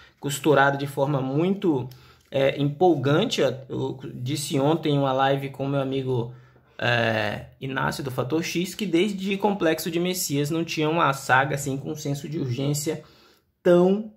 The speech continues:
tão bem elaborado. Aqui a gente tem o treinamento do Cifra, né? Que é o, o, o mutante tradutor, pra ele também ser um desses espadachins escolhido aí, e ele vai representar a ilha de Krakoa,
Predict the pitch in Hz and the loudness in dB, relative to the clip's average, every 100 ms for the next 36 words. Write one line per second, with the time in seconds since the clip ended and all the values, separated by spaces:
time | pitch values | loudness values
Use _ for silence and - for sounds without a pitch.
0 | _ _ 147 156 165 165 160 151 143 127 | _ _ 4 6 6 2 2 0 -2 -2
1 | 131 151 151 151 165 165 123 113 113 - | 0 2 2 0 0 2 2 0 0 -2
2 | 175 185 202 - 160 190 185 - - _ | 0 -2 -4 -2 -2 -2 -6 -20 -20 _
3 | - 151 170 190 220 190 156 185 214 208 | -14 -4 2 4 4 6 6 4 2 -2
4 | 147 165 190 - 175 226 - 143 151 208 | 2 2 2 -4 -4 -2 2 2 2 -2
5 | - _ _ _ 135 131 135 139 139 135 | -6 _ _ _ -2 2 2 0 -2 -2
6 | 135 131 127 127 127 131 127 - 139 131 | -2 -2 -2 -4 -4 -4 -4 -4 -2 -2
7 | - 127 117 - _ _ _ 139 135 147 | -4 -4 -4 -6 _ _ _ 0 2 2
8 | 151 156 165 202 - - 170 156 143 151 | -2 0 0 -2 -6 -2 2 2 2 2
9 | 165 175 170 - - 180 143 156 170 196 | 0 0 -2 -6 0 0 2 2 2 2
10 | 156 147 147 151 147 - 131 135 - 147 | 2 2 -2 -4 -8 -6 -2 -2 -2 0
11 | 160 220 - - - 131 131 190 165 139 | 0 0 -4 -10 -4 -4 0 0 2 2
12 | 208 - - _ _ _ - 208 156 160 | 0 -4 -20 _ _ _ -8 0 2 4
13 | 170 165 185 185 175 175 156 147 131 131 | 4 4 2 0 0 2 0 2 2 4
14 | 131 131 127 185 - 151 156 190 226 | 2 -4 -4 -6 -6 0 4 4 0